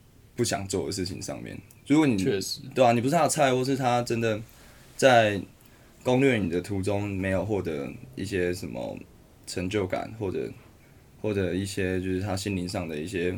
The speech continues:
Speaker 1: 回馈，
Speaker 2: 嗯。
Speaker 1: 我觉得他，他自己本来就不会花时间在你身上。
Speaker 2: 确实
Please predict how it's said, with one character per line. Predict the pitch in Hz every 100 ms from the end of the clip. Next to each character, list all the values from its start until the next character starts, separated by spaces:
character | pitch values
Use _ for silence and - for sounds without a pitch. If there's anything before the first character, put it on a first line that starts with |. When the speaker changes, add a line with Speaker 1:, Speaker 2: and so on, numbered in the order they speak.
| 104
Speaker 1:
回 | 71 -
馈， | - 58
Speaker 2:
嗯。 | - -
Speaker 1:
我 | 120
觉 | 101
得 |
他， | 98 95 95 - - - - - - -
他 | 131
自 | 139
己 | 120 92 -
本 | - 85
来 | 95
就 |
不 | 101 78
会 | 82
花 | 101 78
时 | 87 -
间 | 82
在 | 85
你 | 67
身 | - 62
上。 | - - - - - - - -
Speaker 2:
确 | - 92
实 | - -